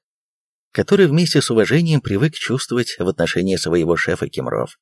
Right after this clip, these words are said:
Объяснить себе это чувство Кимров и не пытался, но оно было ему давно знакомо.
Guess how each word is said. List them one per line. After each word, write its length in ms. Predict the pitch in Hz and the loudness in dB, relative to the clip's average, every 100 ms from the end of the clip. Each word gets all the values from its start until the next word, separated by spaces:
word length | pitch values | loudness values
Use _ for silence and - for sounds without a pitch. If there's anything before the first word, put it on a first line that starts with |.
| _ _ _ _ _ _ - | _ _ _ _ _ _ -4
Объяснить 560 | 95 92 107 - 196 | -2 0 -2 0 -2
себе 240 | - 143 156 | -2 0 0
это 140 | 147 | -2
чувство 360 | - 180 - 131 | -2 -2 -2 -6
Кимров 460 | - 120 151 160 | -2 -2 0 0
и 60 | 123 | 0
не 100 | 127 | 0
пытался, 680 | 131 - 139 127 180 - 101 | -2 -2 -2 0 -2 -2 -2
но 140 | 117 | 0
оно 200 | 127 123 | 0 -2
было 360 | 92 123 175 156 | 0 0 0 0
ему 300 | 147 143 123 | 0 -2 -2
давно 300 | 120 113 110 | -4 -4 -4
знакомо. 520 | 95 82 64 52 | -4 -4 -6 -10